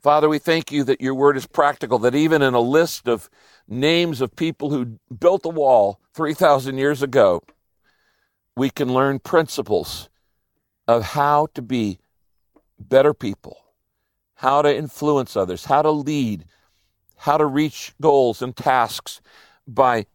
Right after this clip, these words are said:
developing them into smaller goals and, and breaking it down into,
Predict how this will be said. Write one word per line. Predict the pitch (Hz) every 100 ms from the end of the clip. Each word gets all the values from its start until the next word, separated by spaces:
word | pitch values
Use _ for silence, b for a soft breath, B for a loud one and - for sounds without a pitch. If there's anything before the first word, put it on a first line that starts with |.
| -
developing | 110 123 151 165 156 147 127
them | 123
into | 120 117
smaller | - 123 131 127 127
goals | 104 101 92 85 -
and, | 90 87 _ _ _ _
and | 107 104 - _
breaking | 113 131 151 143 135
it | 123
down | 110 113 107
into, | 101 107